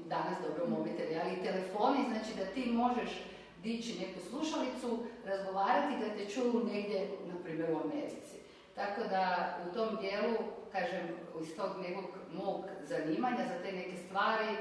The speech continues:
Speaker 1: sam krenula u ovom smjeru.
Speaker 2: Mhm. Jeste li ispunili svoja očekivanja? Mislim, e, sigurno krenuli ste s tom nekom ambicijom, "Saznat ću" i sad, sad kad znate i kad zapravo možete podučavati druge.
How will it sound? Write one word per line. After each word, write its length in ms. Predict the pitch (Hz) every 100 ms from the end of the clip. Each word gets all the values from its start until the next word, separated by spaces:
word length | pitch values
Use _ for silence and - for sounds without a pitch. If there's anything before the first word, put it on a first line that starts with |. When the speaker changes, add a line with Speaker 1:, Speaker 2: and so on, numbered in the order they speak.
| - -
Speaker 1:
sam 200 | - 170
krenula 340 | 160 165 165 165
u 140 | 151
ovom 240 | 143 147 -
smjeru. 440 | 151 - - - - - -
Speaker 2:
Mhm. 140 | 208 190 - - - - -
Jeste 360 | 208 220 214 220
li 320 | 208 202 196
ispunili 420 | - - 226 220
svoja 380 | 208 - 202 190 190
očekivanja? 800 | 185 196 202 190 180 170 170 170
Mislim, 280 | 190 190 190 190 - - - -
e, 180 | - 185 220
sigurno 520 | 220 202 196 190 185 190 - - - 220
krenuli 360 | 208 214 214
ste 100 | 214
s 80 | 214
tom 100 | 220 214
nekom 240 | 208 214 214 202 202 196
ambicijom, 400 | 202 208 214 202 190
"Saznat 500 | 190 196 202 226 226
ću" 220 | 226 202
i 60 | 196
sad, 260 | 190 190 185 185 - - -
sad 160 | 208 214
kad 160 | 214
znate 440 | 208 196 190 190 190
i 440 | 185 190 185 180 - -
kad 180 | 202 202
zapravo 540 | 214 214 226 214 202
možete 400 | 208 214 220 214
podučavati 640 | 196 190 190 180 185 185 190
druge. 420 | 196 190 185